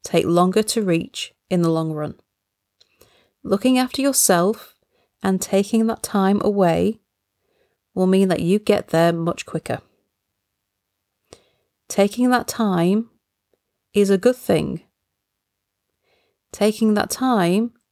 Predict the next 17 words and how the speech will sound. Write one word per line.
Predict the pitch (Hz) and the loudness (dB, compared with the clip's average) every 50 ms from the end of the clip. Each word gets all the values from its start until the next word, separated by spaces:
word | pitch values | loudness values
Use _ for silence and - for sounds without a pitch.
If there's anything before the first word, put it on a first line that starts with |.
| _ _ _ _ _ _ _ _ _ _ _ _ _ | _ _ _ _ _ _ _ _ _ _ _ _ _
does | - 190 202 208 - - | 2 2 2 2 2 2
your | 220 214 208 | 2 2 2
business | 202 - 185 190 - - 190 185 - | 2 2 0 2 0 -2 -2 -2 -4
good. | - _ - - 165 165 156 - - - - _ _ _ _ _ _ _ _ _ _ _ _ _ _ _ _ _ _ _ _ _ _ _ _ _ _ _ _ _ _ _ _ _ _ _ _ _ _ _ _ _ _ _ _ _ _ _ _ _ _ _ _ _ _ _ _ _ _ _ | -6 _ -2 0 2 2 2 0 -4 -10 -18 _ _ _ _ _ _ _ _ _ _ _ _ _ _ _ _ _ _ _ _ _ _ _ _ _ _ _ _ _ _ _ _ _ _ _ _ _ _ _ _ _ _ _ _ _ _ _ _ _ _ _ _ _ _ _ _ _ _ _
So | - - 208 196 | -6 -2 -2 0
next | 196 233 262 269 - - | 0 0 0 -2 -4 -4
time | - - 196 175 170 170 190 226 233 _ _ - | -2 0 0 0 2 2 0 0 -2 _ _ -6
that | - 170 - | -4 -2 -2
you | 180 185 | -2 -4
feel | - - - - 180 190 190 | -4 -2 0 2 4 4 4
like | 196 196 190 - | 2 0 -2 -2
taking | - - 180 175 180 - 208 202 | -2 0 0 0 0 0 0 2
an | 202 190 | 2 2
evening | 185 196 202 208 208 185 | 2 2 2 2 2 2
off, | 165 165 180 202 - - - _ _ _ _ _ _ _ _ _ _ _ _ _ | 2 0 0 -2 -6 -12 -20 _ _ _ _ _ _ _ _ _ _ _ _ _
do | - 170 214 302 | -2 0 2 2
it. | 320 208 - - - - | 2 0 0 -4 -10 -16